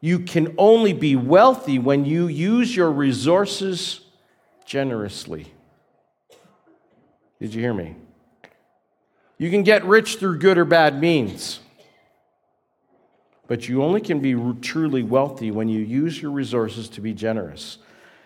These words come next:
This generosity of the Spirit is the real risk these stewards were taking. They don't hoard the master's treasure for themselves. They spread it out to the world. They know this master wants his wealth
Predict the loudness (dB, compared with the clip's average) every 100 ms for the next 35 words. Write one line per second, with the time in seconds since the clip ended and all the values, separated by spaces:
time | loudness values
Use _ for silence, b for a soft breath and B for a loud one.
0 | b 0 2 2 2 6 8 6 6 2
1 | 2 2 0 -6 -2 2 2 2 0 0
2 | 2 2 2 2 6 6 6 4 4 2
3 | -4 -6 -4 -4 -2 2 2 0 -6 -4
4 | -2 -2 -4 -12 -14 B B B B 4
5 | 6 8 6 2 4 6 6 2 -2 4
6 | 6 6 2 2 4 4 0 -4 -4 -4
7 | -6 -12 B B -16 -2 2 2 2 -6
8 | -4 -4 -2 -4 2 4 6 4 0 -10
9 | -16 b b b b -2 -2 -2 0 4
10 | 6 6 6 4 -4 -4 -2 2 2 0
11 | -4 -14 -20 _ _ _ _ _ 4 6
12 | 8 8 8 4 2 2 2 2 0 4
13 | 4 4 0 -2 0 2 6 6 4 0
14 | -18